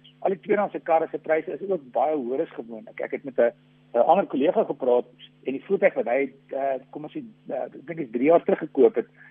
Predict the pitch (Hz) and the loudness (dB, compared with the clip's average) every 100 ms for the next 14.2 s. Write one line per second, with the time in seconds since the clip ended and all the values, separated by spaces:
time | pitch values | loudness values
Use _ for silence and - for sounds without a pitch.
0 | _ - 120 123 - _ - 147 156 - | _ 2 2 2 -8 _ -2 0 0 -2
1 | 147 147 170 147 123 180 175 156 156 135 | 0 0 0 -6 -4 -4 -6 -6 -4 -4
2 | 127 - 151 135 127 _ _ _ _ - | -6 -6 -4 -4 -6 _ _ _ _ -4
3 | 123 113 - - _ - 139 120 - 139 | -4 -4 -12 -16 _ -10 -10 -10 -10 -2
4 | 123 131 139 - - 156 123 - _ _ | 0 0 -4 -8 -6 -4 -4 -8 _ _
5 | - - 170 123 240 254 262 208 147 151 | -20 -6 -2 0 0 0 -4 -2 -2 -2
6 | 147 120 120 147 - - - _ - - | -4 2 4 4 2 -14 -20 _ -14 -6
7 | - - - 220 180 127 123 127 117 113 | -6 0 2 4 4 4 2 -4 -4 -4
8 | 113 120 127 131 - - 214 180 151 127 | -4 -8 -12 -12 -14 -4 -2 0 -4 -8
9 | 123 127 120 120 123 123 - 240 - _ | -12 -10 -10 -6 -4 -4 -4 -6 -8 _
10 | _ _ - 151 156 151 127 139 135 131 | _ _ 0 4 4 2 -4 -6 -6 -6
11 | 131 127 127 120 123 120 123 - 120 113 | -6 -4 -4 -4 -4 -10 -10 -10 -10 -10
12 | _ 139 117 - - - 147 147 175 160 | _ -8 -8 -14 -20 0 2 4 0 -2
13 | 147 123 120 123 123 117 110 131 - - | -2 -2 -4 -8 -8 -8 -6 -8 -10 -2
14 | 156 123 | 2 2